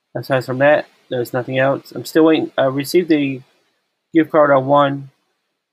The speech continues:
and I'm still waiting to receive the other gift card, a gift card from another survey thing I did.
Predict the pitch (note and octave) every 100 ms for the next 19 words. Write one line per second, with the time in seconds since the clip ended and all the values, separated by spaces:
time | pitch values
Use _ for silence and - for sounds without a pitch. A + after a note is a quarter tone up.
0 | _ - B2+ - D#3+ E3 D#3 D3+ D3 C#3+
1 | D3+ C3 C3+ C#3 C#3+ C3+ C#3+ - C#3 B2
2 | - F3+ D3+ C#3 C#3+ C3+ C3+ B2+ B2+ C3
3 | C3 C3 B2+ - - C3+ C3+ C3 - -
4 | C3+ C3+ B2+ C3 C3